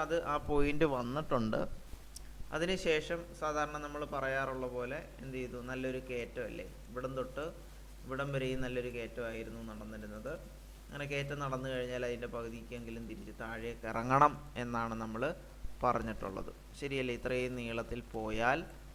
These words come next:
നേരെ അതിൻ്റെ പകുതിയെങ്കിലും എന്ത് ചെയ്യണം? തിരിച്ച് വരണം. അങ്ങനെ ഇത് വീണ്ടും വന്നിട്ടുമുണ്ട്, അല്ലേ? വന്നിട്ടാണ് മുകളിലേക്ക്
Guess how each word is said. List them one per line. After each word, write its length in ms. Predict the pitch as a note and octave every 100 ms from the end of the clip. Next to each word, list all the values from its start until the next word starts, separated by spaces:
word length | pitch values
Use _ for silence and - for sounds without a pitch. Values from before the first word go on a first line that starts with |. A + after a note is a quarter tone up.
| - -
നേരെ 260 | C3+ C3 C3 B2+
അതിൻ്റെ 220 | B2 C3 C3
പകുതിയെങ്കിലും 640 | A#2+ A#2 B2+ A#2+ A2+ A2+ A2+
എന്ത് 120 | A2
ചെയ്യണം? 280 | A2 G#2+ G#2 - - - -
തിരിച്ച് 360 | G#2 A2 D3 G3 - - - -
വരണം. 340 | G2+ G#2 G#2 - - B2
അങ്ങനെ 260 | B2+ B2+ B2+ B2
ഇത് 120 | D3+ A3+ - - - B2+
വീണ്ടും 340 | B2 B2 E3+ - - - - A#2 A2+
വന്നിട്ടുമുണ്ട്, 880 | A#2+ B2 C3+ C#3 C#3+ G#2+ C#2+ - - -
അല്ലേ? 160 | D3 B2+ G#2+
വന്നിട്ടാണ് 480 | C3 D3 D3 C3+ C#3+ C#3+
മുകളിലേക്ക് 520 | A2+ A#2 A#2 A2+ F#3